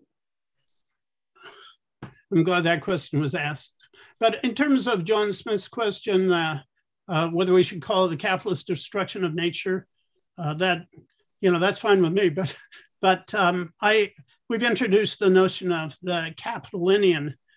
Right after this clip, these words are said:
as the, the geological age that we're in. And, uh, written on capitalism, the, the, it's the Capitolinian crisis.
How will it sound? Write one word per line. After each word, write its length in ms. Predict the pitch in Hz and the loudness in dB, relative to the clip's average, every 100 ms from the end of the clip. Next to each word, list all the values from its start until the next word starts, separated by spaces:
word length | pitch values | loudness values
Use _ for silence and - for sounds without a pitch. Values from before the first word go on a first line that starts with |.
| _ _ _ - | _ _ _ -2
as 340 | 180 170 143 | 0 2 -2
the, 500 | 208 165 165 196 160 - | -6 -6 -6 -10 -10 -4
the 140 | 170 | -4
geological 1200 | 147 196 190 175 170 170 185 165 - 160 156 - _ _ _ _ _ | 0 4 4 4 0 0 -6 -10 -10 -10 -10 -14 _ _ _ _ _
age 440 | 185 202 196 156 - _ _ | 2 4 2 0 -10 _ _
that 160 | 170 156 | -8 -4
we're 260 | 165 165 | -2 0
in. 380 | 208 220 165 165 _ _ _ _ _ _ _ _ - | 2 2 2 -2 _ _ _ _ _ _ _ _ -2
And, 460 | 170 165 160 156 - _ 202 - | 2 4 4 0 -8 _ -20 -6
uh, 140 | 175 160 | -2 2
written 340 | 180 180 180 | 4 4 4
on 160 | 165 160 | 2 -2
capitalism, 720 | - 196 196 175 165 - 160 | -2 -4 -2 -2 -4 -2 -2
the, 220 | 160 156 160 | -2 -6 -8
the, 360 | 185 165 160 147 _ _ _ | -6 -4 -6 -10 _ _ _
it's 220 | 202 - - | -4 -4 -4
the 140 | 170 | -6
Capitolinian 960 | - 208 190 196 165 185 220 190 165 | -2 -2 0 -2 0 2 6 6 6
crisis. 760 | 160 180 165 143 160 156 - | 2 -4 -6 -6 -12 -14 -16